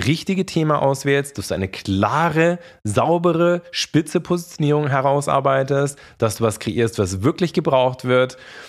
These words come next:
Und hier ist aus meiner Sicht auch das größte Fehlerpotenzial beim Beginn, weil nur mal diese vier Punkte, die ich jetzt genannt habe, Zielgruppe, Thema, Positionierung, drei waren's. Egal, nehmen wir die drei.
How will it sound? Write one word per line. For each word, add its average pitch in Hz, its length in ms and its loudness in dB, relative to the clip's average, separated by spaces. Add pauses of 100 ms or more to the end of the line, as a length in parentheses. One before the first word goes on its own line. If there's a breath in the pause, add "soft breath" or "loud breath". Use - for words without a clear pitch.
(220 loud breath)
Und 127 300 0 (1500)
hier 180 280 2
ist 165 220 0
aus 131 200 0
meiner 139 280 2
Sicht 139 180 -2
auch 127 140 2
das - 200 0
größte 160 380 0
Fehlerpotenzial 110 1000 0
beim 127 380 0 (160)
Beginn, 107 560 0
weil 107 180 2
nur 147 180 2
mal 202 160 2
diese 160 440 0
vier 208 240 -2
Punkte, 151 340 -2
die 127 120 -2
ich 117 60 -4
jetzt 127 160 -2
genannt 92 320 0
habe, 90 120 -2
Zielgruppe, 175 340 0
Thema, 147 280 0
Positionierung, 107 640 -2 (180)
drei 87 260 0
waren's. 78 320 -2 (180)
Egal, 90 280 0
nehmen 147 180 2
wir 147 60 2
die 127 100 0
drei. 98 320 0